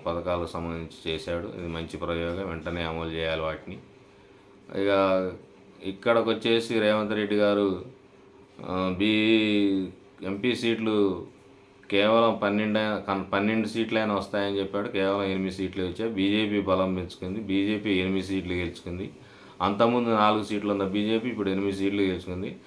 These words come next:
రాబోయే అసెంబ్లీ ఎన్నికలప్పటికి బీజేపీ ఇంకా బలం పుంజుకునే అవకాశం ఉంది. దీన్ని బట్టి చూస్తే అధికారంలో కూడా రావడానికి అవకాశం ఉంది. అది దీన్ని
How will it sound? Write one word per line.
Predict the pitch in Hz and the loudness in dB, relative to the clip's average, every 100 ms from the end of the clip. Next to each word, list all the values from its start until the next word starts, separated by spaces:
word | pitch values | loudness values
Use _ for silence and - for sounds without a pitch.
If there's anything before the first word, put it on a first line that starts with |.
| - - - | -20 -20 -12
రాబోయే | - 98 117 123 131 131 127 120 113 - - - | 0 6 6 6 6 6 4 4 0 -6 -14 -6
అసెంబ్లీ | 95 117 117 113 | -2 2 2 4
ఎన్నికలప్పటికి | 113 107 104 104 110 101 101 104 95 98 101 92 92 - - - - | 4 2 0 0 0 -4 -2 -2 -2 -2 0 0 -2 -12 -20 -20 -4
బీజేపీ | 92 104 113 113 107 | 2 4 4 2 2
ఇంకా | 98 110 110 | 2 4 4
బలం | 104 104 | 4 2
పుంజుకునే | 98 101 98 101 98 | 0 -4 -4 -4 -2
అవకాశం | 92 92 98 92 | -2 2 2 2
ఉంది. | 92 104 | -4 -2
దీన్ని | 98 90 | -2 -2
బట్టి | 90 92 | -4 -4
చూస్తే | 87 92 87 110 - - - - - - | -6 -6 -6 -8 -10 -12 -20 -20 -20 -6
అధికారంలో | 85 101 113 113 113 113 110 | -2 0 4 6 6 6 2
కూడా | 110 110 104 | 2 4 4
రావడానికి | 98 95 98 98 95 | 4 4 2 0 2
అవకాశం | 90 92 92 95 90 | 2 2 0 -2 -6
ఉంది. | 92 135 - - - - - - - - - - | -6 -10 -16 -20 -20 -20 -20 -20 -20 -20 -14 -2
అది | 95 101 98 90 | 4 4 4 2
దీన్ని | 87 101 107 110 107 95 | 0 0 2 2 2 0